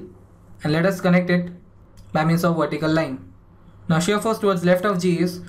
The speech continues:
plus twenty-five kilonewton. So at point G, let us plot plus twenty-five kilonewton shear force. Now again we see between point F and G, there is a uniformly distributed load. So variation of shear force between F and G will be linear. So let us connect it with a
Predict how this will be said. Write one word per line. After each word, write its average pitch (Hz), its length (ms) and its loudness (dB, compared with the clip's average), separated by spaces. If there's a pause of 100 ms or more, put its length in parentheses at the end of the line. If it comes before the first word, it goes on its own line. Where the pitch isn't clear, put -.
(120)
plus 208 180 0
twenty-five 180 360 2
kilonewton. 170 520 2 (920)
So 175 120 0
at 175 160 2
point 196 240 2
G, 175 300 -2 (160)
let 175 120 0
us 190 140 -2
plot 170 340 2 (480)
plus 185 200 2
twenty-five 180 340 2
kilonewton 175 440 4
shear 160 180 0
force. 175 400 -2 (840)
Now 170 140 4
again 214 160 2
we 202 100 2
see 180 400 0
between 185 280 0
point 185 200 2
F 175 180 0
and 202 160 2
G, 175 260 0 (200)
there 170 120 4
is 170 100 2
a 180 100 4
uniformly 190 500 2
distributed 170 460 2
load. 165 340 -2 (220)
So - 140 -2
variation 180 360 2
of 208 100 0
shear 185 160 0
force 180 180 2
between 175 240 4
F 170 160 2
and 185 140 4
G 170 140 4
will 170 160 4
be 160 220 0 (300)
linear. 170 460 0 (520)
So - 100 -2
let 170 120 4
us 202 120 0
connect 180 260 2
it 175 120 2
with 160 140 -2
a 180 180 -2